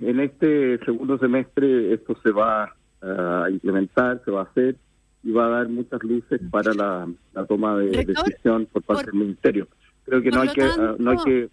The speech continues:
Speaker 1: adelantarse.
Speaker 2: Sí, sí, no, lo que pasa es que fue el ministro París el que se adelantó, porque él habló en su momento de que en octubre podíamos empezar a vacunar a los niños. Más bien parece que se mantiene la fecha de fin de año que usted había dicho hace algunas semanas atrás.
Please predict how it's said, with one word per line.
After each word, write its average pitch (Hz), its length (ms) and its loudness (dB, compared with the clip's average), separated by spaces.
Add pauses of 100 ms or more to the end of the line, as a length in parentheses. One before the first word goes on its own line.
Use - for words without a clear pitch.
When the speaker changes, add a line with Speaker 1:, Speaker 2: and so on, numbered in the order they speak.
(240)
Speaker 1:
adelantarse. 113 600 -2 (460)
Speaker 2:
Sí, 214 300 -4 (440)
sí, 294 360 0
no, 311 80 2
lo 277 80 0
que 277 80 -4
pasa 359 160 -2
es 302 40 -6
que 330 60 0
fue 349 120 0
el 320 60 2
ministro 302 280 0
París 254 240 -2
el 294 80 -2
que 262 80 -4
se 233 100 -2
adelantó, 233 400 -2
porque 220 220 -4
él 226 80 -2
habló 226 180 -2
en 240 60 0
su 262 100 -6
momento 220 320 -2
de 226 100 0
que 208 60 -4
en 202 80 -2
octubre 262 440 0
podíamos 202 400 -2
empezar 202 340 -4
a 202 40 -2
vacunar 202 340 -4
a 202 40 -2
los 226 140 -2
niños. 220 400 0
Más 226 240 -2
bien 262 180 0
parece 254 300 -2
que 240 80 -4
se 254 100 -2
mantiene 240 300 -2
la 233 100 -2
fecha 254 240 -4
de 220 60 -2
fin 233 180 -2
de 233 80 0
año 269 200 0
que - 40 -6
usted 247 160 -2
había 240 200 -2
dicho 247 240 -4
hace 240 120 -4
algunas 220 260 -2
semanas 233 280 -2
atrás. 202 320 -4